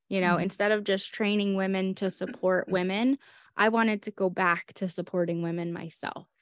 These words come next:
Speaker 1: right? 'Cause
Speaker 2: Mm-hmm.
Speaker 1: between the time that Womb Light took off, which was about September twenty twenty,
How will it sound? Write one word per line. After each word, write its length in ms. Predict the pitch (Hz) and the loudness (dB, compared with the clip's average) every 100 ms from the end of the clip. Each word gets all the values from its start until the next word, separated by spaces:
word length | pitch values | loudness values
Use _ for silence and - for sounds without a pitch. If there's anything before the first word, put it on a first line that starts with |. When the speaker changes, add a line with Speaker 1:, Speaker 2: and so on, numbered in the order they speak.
| - | -10
Speaker 1:
right? 280 | 180 170 170 | -2 -2 -2
'Cause 260 | - 185 214 | -4 -4 2
Speaker 2:
Mm-hmm. 360 | 190 175 180 180 | 2 2 0 -2
Speaker 1:
between 180 | 185 - _ _ _ - | -8 -20 _ _ _ -8
the 80 | 190 | -4
time 400 | - 185 180 180 | 2 2 4 2
that 340 | 165 160 - _ - | 2 2 0 _ -6
Womb 200 | 190 185 | -2 0
Light 180 | 180 - | 0 -4
took 180 | - - | -4 0
off, 220 | 180 180 | 0 2
which 140 | 180 - | -2 -4
was 120 | 190 | -4
about 300 | 180 175 - | 0 0 0
September 420 | 170 196 185 180 | -8 -2 0 0
twenty 340 | 185 180 175 170 | 0 -4 -4 -4
twenty, 560 | - 214 185 170 175 | 0 2 2 0 -6